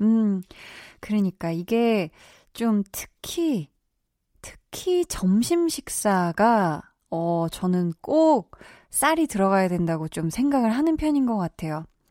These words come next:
뭐, 물론 아침 식사부터 이렇게, 어, 쌀밥에 이렇게 밥에 이렇게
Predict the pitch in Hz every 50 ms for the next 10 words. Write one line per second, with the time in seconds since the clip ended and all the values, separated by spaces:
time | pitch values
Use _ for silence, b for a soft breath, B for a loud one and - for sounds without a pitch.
0 | B B B B B B - 208 208 185 185 196 226 240 226 202 - 165 175 -
1 | - - 302 311 - 294 - - 254 240 214 214 - - - 180 175 170 175 180
2 | 185 180 165 156 - - 175 170 165 _ - 175 156 156 160 B B B B B
3 | B B B B B B _ - 175 170 165 160 - - - _ - - 254 277
4 | 294 285 302 277 214 196 185 180 185 208 208 196 180 - 170 170 - 190 - -
5 | - - 202 214 247 240 233 214 202 185 165 160 - 170 - - 175 165 160 156
6 | 151